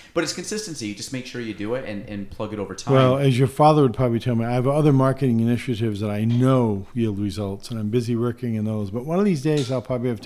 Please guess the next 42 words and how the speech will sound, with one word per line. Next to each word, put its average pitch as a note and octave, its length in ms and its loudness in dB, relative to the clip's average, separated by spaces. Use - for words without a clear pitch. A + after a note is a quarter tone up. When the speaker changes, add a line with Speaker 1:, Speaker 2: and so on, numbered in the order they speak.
Speaker 2:
take - 80 -12
a G2 60 -8
long, G#2+ 580 -4
deep, A2+ 220 -4
hard G#2+ 240 -8
look G2 240 -10
at, F2+ 140 -12
uh, F2+ 200 -12
podcasts. G#2+ 600 -8
Speaker 1:
Podca-, - 40 -
yeah. - 320 -12
Speaker 2:
Maybe E3 260 4
Speaker 1:
And F3+ 40 6
Speaker 2:
even D#3 120 4
a A#2+ 40 4
blog. G#2 440 0
I - 20 -10
don't A#2 160 -2
understand A#2 420 -2
those G#2 240 -4
either. F2 300 -8
But D#2+ 260 -18
Speaker 1:
Well, G3 160 -2
the, F#3 120 0
the C#3+ 180 -2
thing E3+ 180 -10
with F#3 200 -8
blog, C3 380 -4
it, A#2 140 -6
you C3+ 160 -8
gotta C#3 140 -6
think C3 200 -10
it's B2 140 -12
a G#2+ 60 -8
written A#2 400 -8
word, G2+ 360 -8
which B2 120 -14
is, - 160 -12
it's, - 280 -14
it's - 140 -20
reading. A2+ 380 -8
Speaker 2:
Yeah. A2 280 -2